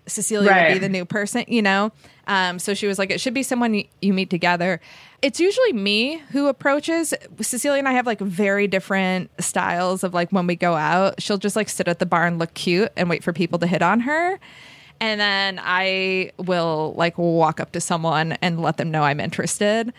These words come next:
Speaker 1: But one time we were out and she spotted somebody that she was attracted to and they weren't necessarily my type.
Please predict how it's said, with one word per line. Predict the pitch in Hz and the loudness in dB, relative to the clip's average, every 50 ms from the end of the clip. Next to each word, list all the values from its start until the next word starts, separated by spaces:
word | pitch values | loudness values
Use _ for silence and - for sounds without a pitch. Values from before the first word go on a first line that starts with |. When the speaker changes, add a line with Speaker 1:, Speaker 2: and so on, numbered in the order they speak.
| - - - - | -18 -20 -18 -8
Speaker 1:
But | - 226 233 214 | -2 0 0 2
one | 190 - - - | 2 2 0 2
time | - 339 311 294 294 | 0 -2 -2 -2 -2
we | 269 247 | -2 -2
were | 233 233 208 - | 0 0 0 2
out | 175 185 185 175 185 - - | 2 2 2 2 0 0 -2
and | - 196 196 | -4 -4 -4
she | - - 214 214 220 220 220 226 - - | -2 -2 0 0 2 2 0 0 -2 -4
spotted | 190 - - - 202 196 196 202 196 185 | -6 -4 -2 0 0 2 2 0 -2 -2
somebody | - - 196 185 185 180 180 180 180 180 180 180 180 - - - - - _ | -2 -2 0 0 0 -2 -2 -2 -2 -2 -2 -2 -4 -8 -14 -20 -20 -12 _
that | - 202 175 - | -4 -2 -2 -2
she | - - 285 311 | 0 0 2 2
was | 339 349 294 | 2 2 0
attracted | 294 - - 226 208 196 - 208 - | -2 0 0 0 0 0 -2 -4 -2
to | - 220 202 | 0 0 2
and | 196 190 | 2 2
they | 185 185 | 2 2
weren't | 185 202 185 | 0 -2 -2
necessarily | 135 180 185 - 190 - 185 170 170 175 175 175 | -2 -2 -2 -2 -4 -4 -4 -2 -2 -4 -2 -2
my | 175 160 | -2 -4
type. | 156 - - - - - - - | -2 -4 -4 -4 -4 -6 -8 -12